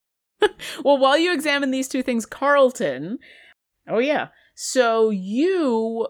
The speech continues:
Speaker 2: you're specifically looking for intact pieces. Uh, you were looking for plate mail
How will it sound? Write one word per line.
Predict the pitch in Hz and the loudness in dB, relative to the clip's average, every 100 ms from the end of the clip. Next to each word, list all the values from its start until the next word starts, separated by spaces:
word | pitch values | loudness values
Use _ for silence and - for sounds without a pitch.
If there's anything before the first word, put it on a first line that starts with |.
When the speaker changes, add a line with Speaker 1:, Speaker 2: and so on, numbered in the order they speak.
| - | -10
Speaker 2:
you're | 190 262 254 247 247 | 0 2 4 2 -2
specifically | - 233 240 220 220 208 | -6 -6 -6 -6 -2 -2
looking | 196 190 196 190 | -2 -6 -8 -8
for | - 190 175 175 | -4 0 0 0
intact | - 175 165 - 170 - - - | -2 -6 -6 -4 -4 -4 -14 -10
pieces. | 220 214 220 220 220 - - - | -8 -2 0 -2 -4 -14 -6 -2
Uh, | - | 0
you | 196 190 | 0 -2
were | |
looking | 180 180 180 180 | 0 0 -4 -4
for | 170 | -4
plate | - - 180 | 0 0 2
mail | 202 196 196 190 190 | 2 0 2 4 4